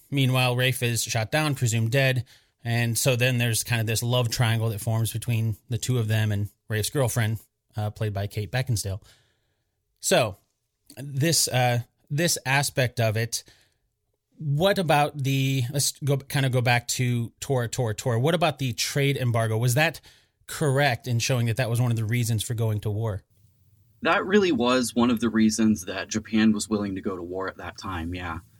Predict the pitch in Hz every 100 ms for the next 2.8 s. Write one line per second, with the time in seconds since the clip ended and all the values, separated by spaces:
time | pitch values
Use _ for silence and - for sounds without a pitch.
0 | _ _ _ - 120 117 117 139 143 -
1 | 139 113 117 110 123 123 110 107 98 98
2 | 113 95 90 101 107 117 113 110